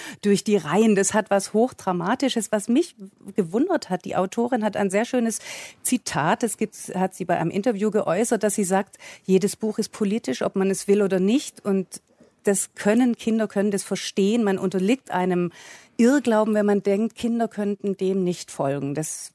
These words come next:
formuliert sie sehr klar. In ihrem Buch aber lässt sie die Kinder wirklich nicht wirklich, äh,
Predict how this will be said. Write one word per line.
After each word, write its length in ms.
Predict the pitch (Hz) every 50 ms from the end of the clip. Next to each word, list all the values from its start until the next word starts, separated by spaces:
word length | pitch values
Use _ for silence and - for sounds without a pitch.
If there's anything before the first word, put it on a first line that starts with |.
| 185 -
formuliert 560 | - - 208 214 240 269 226 214 220 214 -
sie 120 | - 214
sehr 240 | 190 170 202 202 202
klar. 420 | - - - - 190 170 160 160
In 120 | - 185 196
ihrem 220 | 202 196 180 175
Buch 380 | 160 - 254 359 415 392 - -
aber 460 | - 165 147 147 143 147 147 147 160 - 196 175 - -
lässt 300 | - 202 226 240 - - -
sie 80 | 262
die 160 | - 226 214
Kinder 460 | - - - 254 254 262 262 247 - -
wirklich 500 | 190 185 208 247 269 - 277 269 247 -
nicht 220 | 240 240 - -
wirklich, 580 | - 240 240 - - 240 233 - - - - -
äh, 80 | -